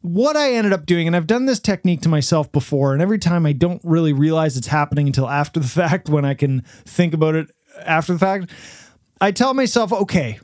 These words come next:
I am allowing myself to take this time off. I am allowing myself to go play video games for half an hour. I am allowing myself to watch an episode of a show. That's fine.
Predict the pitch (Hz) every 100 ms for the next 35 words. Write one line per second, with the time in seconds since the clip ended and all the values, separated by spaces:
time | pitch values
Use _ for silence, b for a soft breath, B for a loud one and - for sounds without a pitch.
0 | _ _ _ 196 226 240 226 202 196 196
1 | 202 190 175 - 156 151 151 156 147 -
2 | 139 - 143 135 120 - 190 220 214 208
3 | 202 202 196 180 160 156 139 151 139 143
4 | 147 135 143 135 135 123 - 135 135 135
5 | 117 117 170 208 226 220 202 196 190 185
6 | 170 175 160 160 151 151 151 139 - 143
7 | 135 117 131 110 104 B B B B B
8 | B _ - 208 - 180 135 107